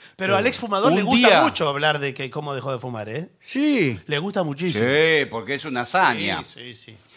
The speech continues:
Speaker 3: Lo que pasa es que el cigarrillo no es solamente los pro-, lo-, las sustancias adictivas que tiene, sino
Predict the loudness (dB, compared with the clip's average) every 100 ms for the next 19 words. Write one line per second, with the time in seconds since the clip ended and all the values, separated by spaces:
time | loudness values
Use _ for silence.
0 | -14 -6 -4 -2 -4 -2 -2 -4 -6 -6
1 | -2 -2 -2 -6 -8 -10 -10 -8 -6 -4
2 | -4 -6 -8 -8 -8 -6 -8 -8 -6 -6
3 | -6 -8 -8 -12 -6 0 0 0 -4 -4
4 | -4 -4 -4 -8 -8 -2 2 2 2 -8
5 | -8 -10 -10 -10 -12 _ -20 -20 -20 -16
6 | -14 -12 -8 -6 -6 -10